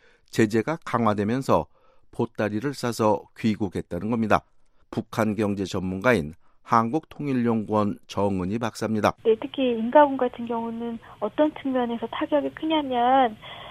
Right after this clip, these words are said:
Speaker 2: 어, 상당히 그 고용 창출 면에서는 상당히 그 파급 효과가 크잖아요. 근데 이게 인가공이 막혀버리면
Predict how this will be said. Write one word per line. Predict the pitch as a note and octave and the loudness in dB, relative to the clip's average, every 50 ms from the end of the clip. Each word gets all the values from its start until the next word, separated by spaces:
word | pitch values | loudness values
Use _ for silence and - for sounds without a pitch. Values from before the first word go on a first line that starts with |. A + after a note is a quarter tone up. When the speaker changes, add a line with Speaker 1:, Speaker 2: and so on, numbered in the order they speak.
| - - - - - | -16 -16 -18 -14 -8
Speaker 2:
어, | - - A3 - - - - - - | -4 -2 -2 -2 -2 -4 -6 -6 -6
상당히 | - - F#4+ F4+ F#4 F4 E4 C#4 | -4 -4 0 2 2 2 2 0
그 | - - A3+ - | -2 -4 -6 -4
고용 | - - A#3 C#4 E4 G4 G4+ F#4+ | 0 4 6 6 8 6 6 4
창출 | - F4+ D#4+ D#4 - - C4+ B3 | 4 2 2 2 2 0 -2 0
면에서는 | A3+ G#3 G#3 G#3+ A3 - A3 G#3 G#3 G#3+ G#3+ G#3+ A3 A3+ A#3 A#3 A3+ - - - A3+ A3 - - - - - - - - - - B3+ B3 A3+ | 0 -2 -2 -4 -4 -4 -4 -6 -4 -6 -8 -8 -8 -6 -6 -6 -6 -8 -10 -16 -18 -18 -20 -20 -20 -20 -20 -20 -20 -20 -20 -14 -12 -8 -6
상당히 | B3 C#4+ E4 E4+ F4+ E4+ D#4 C4+ - | -4 -2 0 2 2 2 2 0 0
그 | - - - | 0 -2 0
파급 | - - - F#4+ - G4 F#4 | 2 4 4 4 6 4 4
효과가 | F4 - - A3+ G#3+ G3+ - - | 4 2 2 0 0 -2 -8 -4
크잖아요. | C#4+ - D#4 D4+ C4+ A3+ G#3+ G#3 A3 B3 C#4+ D#4+ - - - - - - - | 0 2 2 2 2 0 0 2 2 2 2 2 0 -4 -16 -20 -18 -20 -16
근데 | - - A#3 A3+ | -4 -2 -2 0
이게 | A3 - A#3 A3 | 0 0 0 0
인가공이 | A3 G#3+ A3+ B3 B3+ B3 A#3+ A#3+ A3 A3 G#3+ | 0 0 2 4 4 4 4 2 0 -2 0
막혀버리면 | - F#3+ - - - - B3+ A3+ A3+ A3 G#3+ A3 G#3+ A3+ B3+ C#4 D#4 E4 | 0 0 -2 -2 -4 -4 -2 0 0 0 0 -2 -2 0 4 4 4 4